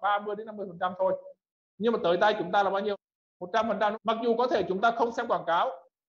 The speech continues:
chúng ta không tham gia các chương trình tiếp thị, nhưng chúng ta vẫn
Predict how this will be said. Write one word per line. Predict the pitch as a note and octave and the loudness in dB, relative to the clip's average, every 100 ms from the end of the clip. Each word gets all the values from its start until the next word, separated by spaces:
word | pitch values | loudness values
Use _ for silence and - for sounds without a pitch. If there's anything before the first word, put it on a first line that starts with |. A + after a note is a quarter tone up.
| _ _ _ _ | _ _ _ _
chúng | F3 G#3 | -8 2
ta | A3+ A#3 A#3 | 2 4 2
không | B3 | -2
tham | C4 B3 A#3 | -2 -2 2
gia | A#3+ A#3 A#3+ | 4 4 2
các | C4 C4 | -2 -4
chương | A#3 | -4
trình | G3+ F#3 | -2 -2
tiếp | A#3 - | -4 2
thị, | F3+ C#3 - - _ _ _ | 2 2 -6 -18 _ _ _
nhưng | G3+ C4 C4+ C4 | 0 2 2 0
chúng | F#3 G#3 | 0 2
ta | A#3 A3+ | 4 4
vẫn | G3+ D3 | 2 -2